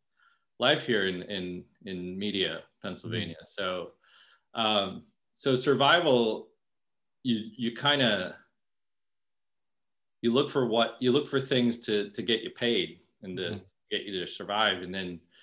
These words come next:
Speaker 1: you know, the curiosity is, is almost, uh, that's,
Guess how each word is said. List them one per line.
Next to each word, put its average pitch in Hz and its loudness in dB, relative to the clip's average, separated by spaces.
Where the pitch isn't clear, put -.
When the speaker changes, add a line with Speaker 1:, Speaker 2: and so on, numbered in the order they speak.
Speaker 1:
you - -10
know, 87 -6
the 87 -8
curiosity 107 0
is, - -8
is 95 -6
almost, 113 -2
uh, 87 -2
that's, 127 0